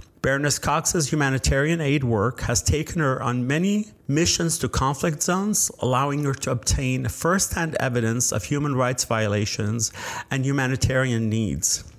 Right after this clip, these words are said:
Areas traveled include Artsakh, also known as Nagorno-Karabakh, Sudan, Nigeria, Uganda, jungles of Burma, and the communities suffering conflict in Indonesia.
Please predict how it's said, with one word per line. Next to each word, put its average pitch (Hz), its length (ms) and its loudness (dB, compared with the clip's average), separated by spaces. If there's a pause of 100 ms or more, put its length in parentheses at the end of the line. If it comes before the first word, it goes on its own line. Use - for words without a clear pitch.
(420)
Areas 156 420 2
traveled 139 460 0
include 127 440 -2
Artsakh, 170 720 0
also 127 300 0
known 120 240 0
as 113 220 0
Nagorno-Karabakh, 113 1120 0 (160)
Sudan, 160 720 0
Nigeria, 151 800 2
Uganda, 151 720 0 (240)
jungles 127 460 0
of 104 180 -2
Burma, 160 500 0 (160)
and 131 160 0
the 135 80 2
communities 165 640 0
suffering 143 580 -2
conflict 143 680 -2
in 117 300 -2
Indonesia. 110 880 0